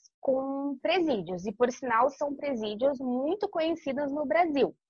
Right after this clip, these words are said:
por abrigarem presos conhecidos do público, ou, digamos assim, entre aspas, né, os famosos, né, como Elise Matsunaga, Alexandre Nardoni, Susana von Richthofen, até mesmo Chico Picadinho, né, e tantos outros.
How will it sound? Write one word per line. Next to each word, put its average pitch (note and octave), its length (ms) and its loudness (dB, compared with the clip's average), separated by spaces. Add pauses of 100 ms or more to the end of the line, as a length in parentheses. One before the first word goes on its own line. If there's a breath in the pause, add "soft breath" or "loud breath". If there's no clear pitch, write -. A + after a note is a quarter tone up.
(320)
por B3 140 6
abrigarem A3+ 560 6
presos A3 400 2
conhecidos B3 600 -4
do C#4+ 140 -2
público, A#3 460 -2
ou, A#3 240 4
digamos A3 460 -2
assim, B3 380 -2
entre G#3+ 260 0
aspas, G#3 560 4
né, G3+ 160 0
os G#3 140 -4
famosos, G#3 800 4
né, G3 180 -2
como G#3 240 -6
Elise G3+ 340 -4
Matsunaga, A3 920 -4 (420 soft breath)
Alexandre A3+ 560 2
Nardoni, A#3 840 0
Susana A3 540 -2
von G#3+ 240 -4
Richthofen, A3 840 0 (220)
até G#3+ 220 2
mesmo C4 340 0
Chico - 300 -8
Picadinho, A#3+ 640 -4
né, G#3+ 240 0
e A#3+ 80 -4
tantos B3 400 -2
outros. - 400 -2